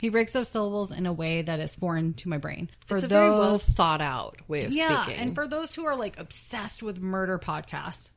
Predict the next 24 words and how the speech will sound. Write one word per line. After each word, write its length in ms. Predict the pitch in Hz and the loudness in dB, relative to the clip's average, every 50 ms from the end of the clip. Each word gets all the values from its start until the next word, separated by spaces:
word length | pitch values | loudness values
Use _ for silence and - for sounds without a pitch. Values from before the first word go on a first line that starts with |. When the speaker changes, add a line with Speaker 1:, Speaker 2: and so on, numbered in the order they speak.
| _ | _
Speaker 1:
m- 80 | - 165 | -2 -2
Speaker 2:
Right. 200 | 170 - - - - - | 0 -2 -2 -4 -6 -6
Speaker 1:
a 80 | 190 196 | -6 -6
lot 400 | 185 165 165 170 170 165 165 175 | -6 -6 -4 -4 -2 -2 -2 -4
of 60 | 170 | -4
people 260 | - 214 208 208 196 | -6 -8 -8 -8 -6
are. 380 | - 156 160 160 165 175 175 - - _ - - - - | -4 -4 -2 -2 -2 -4 -6 -8 -12 _ -20 -16 -10 -10
I 80 | 165 165 | -8 -8
feel 120 | - 165 | -6 -6
like 120 | 160 156 | -6 -6
this 120 | 165 165 165 | -8 -8 -10
is 60 | 170 | -10
where 160 | 165 170 170 | -8 -8 -8
podcast 540 | 165 - - 160 165 - - 165 160 - - | -8 -6 -6 -6 -4 -4 -6 -6 -6 -6 -6
got 160 | 165 165 160 | -4 -4 -4
its 120 | 160 156 - | -6 -6 -6
big 280 | 165 165 156 160 160 | -8 -8 -8 -6 -4
boom. 420 | 165 165 160 160 175 202 240 247 - - - - - - - | -2 -2 0 0 0 0 -2 -2 -6 -10 -20 -20 -14 -6 -2
Speaker 2:
Yeah. 180 | 170 - - | -2 -2 0
Speaker 1:
Was, 140 | - 151 - | -2 -4 -4
like, 120 | 165 165 | -6 -10
sports 540 | - - - - 262 285 302 - - - - - - - _ _ _ _ - | -10 -8 -4 -2 0 0 -2 -4 -8 -16 -16 -16 -20 -20 _ _ _ _ -6
or 100 | 196 180 | -4 -2
murder. 420 | 175 165 160 - 170 170 180 185 | 0 0 -2 -4 -4 -8 -8 -10